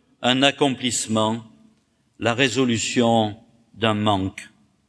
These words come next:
Comme si un creux était inscrit au cœur de toute histoire, comme si un vide était au centre de toute communauté organisée.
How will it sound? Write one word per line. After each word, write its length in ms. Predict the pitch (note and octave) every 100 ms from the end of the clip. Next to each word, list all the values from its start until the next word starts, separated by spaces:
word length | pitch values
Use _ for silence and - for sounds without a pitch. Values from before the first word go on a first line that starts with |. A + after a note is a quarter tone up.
| _ _ _ _ _ _ _ _ _ _
Comme 200 | - F3
si 220 | E3 - G3+
un 140 | E3+
creux 520 | D#3+ - G#3+ G#3+ E3+ - - _ _ _ _ _ _ _ _ _ _ _ _ - _
était 320 | C#3+ C#3+ E3+
inscrit 460 | E3+ D#3+ - F#3 E3+
au 80 | C#3+
cœur 320 | - D#3+ C#3
de 100 | C3
toute 280 | - C#3 -
histoire, 720 | B2 - A2+ G2+ E2+ D#2 - _ _ _ _ _ _ _ _ _
comme 220 | D#3 E3
si 260 | - F#3 F#3
un 160 | D#3+
vide 560 | C#3+ C#3 D3+ A#2+ G2 F2+ - _ -
était 340 | C3+ C3 D#3
au 80 | D#3+
centre 800 | C#3+ - E3 D#3 - - C3+ A#2+ - - _ -
de 120 | C3+
toute 280 | C#3 D#3+ -
communauté 1000 | D#3 D3 C#3+ C#3+ C3 - D3 D3 C#3+ C#3
organisée. 880 | C#3 B2+ B2 A#2+ A2 G2 G2 F2 D2+